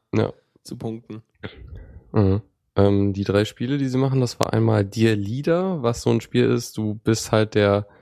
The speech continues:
Speaker 2: Präsident nach einer erfolgreichen Revolution und musst halt ein, so ein, so ein Land, äh, anführen, was halt so an,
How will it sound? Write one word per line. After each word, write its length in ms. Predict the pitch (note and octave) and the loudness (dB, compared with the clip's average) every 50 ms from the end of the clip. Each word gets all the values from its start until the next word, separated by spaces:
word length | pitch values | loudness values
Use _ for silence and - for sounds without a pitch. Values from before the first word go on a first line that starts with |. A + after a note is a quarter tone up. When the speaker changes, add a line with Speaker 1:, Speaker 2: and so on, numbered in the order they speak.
| _ _ _ _ _ _ _ | _ _ _ _ _ _ _
Speaker 2:
Präsident 720 | - - - B2 A2+ A#2 A#2+ A2+ A2 A2+ A2+ B2+ C#3 B2+ - A2 | -2 2 2 2 4 2 0 0 0 0 0 0 -2 -4 -4 -4
nach 280 | A2 A2 A#2+ A#2+ - | -2 -2 -2 -4 -4
einer 200 | - - A2+ A2 | -4 -2 -2 -2
erfolgreichen 520 | G#2 G#2+ - - A#2 A2+ A#2+ A2+ A2 A2+ A2+ | -2 -2 -2 -2 -2 0 0 -2 -2 -2 -2
Revolution 800 | G#2+ A2+ G#2+ A2 G#2 G#2+ A2 A2 - - - A#2 A#2+ B2 B2 A2+ | -2 -2 0 0 2 2 2 0 0 -2 0 0 2 2 2 0
und 100 | G#2+ A2+ | 0 -2
musst 280 | A2 A2 - - - | -2 -2 -4 -2 0
halt 200 | A2+ A2 G#2 - | 0 0 0 0
ein, 300 | G#2 G#2 G2+ G2+ G#2 G#2+ | 0 0 2 2 0 0
so 160 | - - G#2 | 0 2 2
ein, 240 | G2+ G2+ G2 G2+ - | 4 2 2 0 -2
so 120 | - - F#2+ | -2 -2 0
ein 80 | G2 F#2+ | 0 2
Land, 380 | - - A2+ B2 A#2+ - - - - | 2 2 2 0 -2 -4 -8 -8 -4
äh, 300 | - - A2+ A2+ A2+ A2+ | -2 0 2 2 2 2
anführen, 520 | - A2 B2 B2 - - C3+ C3 B2+ A#2+ | 0 0 0 0 0 0 2 2 2 2
was 160 | A2+ A2 - | 0 0 2
halt 180 | A2+ G#2+ G2 - | 2 0 0 0
so 160 | - G#2 G#2 - | -2 -2 0 2
an, 240 | G#2 G2+ G#2 G2+ | 2 2 0 0